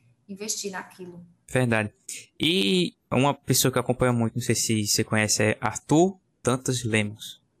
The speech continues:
Speaker 2: Ele é de Recife.
Speaker 1: Sim, sim,
Speaker 2: Pronto, sabe?
Speaker 1: Recife,
Speaker 2: Pronto.
Speaker 1: é maravilhoso.
Speaker 2: Ele, eu gosto muito dele, que ele,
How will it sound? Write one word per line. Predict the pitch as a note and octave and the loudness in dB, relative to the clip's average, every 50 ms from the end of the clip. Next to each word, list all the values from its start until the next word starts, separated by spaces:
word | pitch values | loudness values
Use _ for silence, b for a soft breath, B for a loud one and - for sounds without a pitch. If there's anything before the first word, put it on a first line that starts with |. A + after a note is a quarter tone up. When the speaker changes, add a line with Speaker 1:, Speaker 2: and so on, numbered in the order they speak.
| _ - | _ -4
Speaker 2:
Ele | A2 A2+ | -2 0
é | |
de | A2 A2 | 0 2
Recife. | C#3 C#3+ - - A#2 G#2 - - - | 0 2 2 2 0 0 -2 -4 -10
Speaker 1:
Sim, | - G3 F#3 F#3 F#3+ G3+ G#3+ | -10 -10 -8 -8 -8 -8 -6
sim, | G#3 | -2
Speaker 2:
Pronto, | - - - - | 0 2 2 2
sabe? | - - D#3+ G3 | 2 2 0 0
Speaker 1:
Recife, | A#3+ B3 - | -2 -2 0
Speaker 2:
Pronto. | - A#2 A#2 A2+ A2 G3+ | 2 4 4 4 4 2
Speaker 1:
é | |
maravilhoso. | G3 F#3+ G#3+ A3+ B3 C#4+ D#4 E4+ C#4+ C4+ D#4+ D#4 D#4 B3 G3 - - | 2 0 -2 -2 -2 -2 -4 -4 -2 -4 -4 -4 -6 -8 -8 -6 -4
Speaker 2:
Ele, | - A#2+ A#2+ A#2+ B2+ B2+ C3 C3 C3 C3 C3 B2+ B2+ A#2+ - - _ _ - | -2 0 2 2 2 2 2 2 2 2 2 2 0 0 -2 -6 _ _ 0
eu | A#2+ B2 C3 C3+ C3+ B2+ | 2 4 6 6 6 6
gosto | B2+ C3 B2+ C3 - | 6 4 2 2 -2
muito | B2+ A#2+ B2 | -4 -2 0
dele, | A#2+ A#2 A#2 A#2 | 0 0 0 0
que | - - | 0 2
ele, | A#2+ A#2 A#2 A2+ A2 A2 G#2+ A2 | 4 4 6 4 4 2 0 -2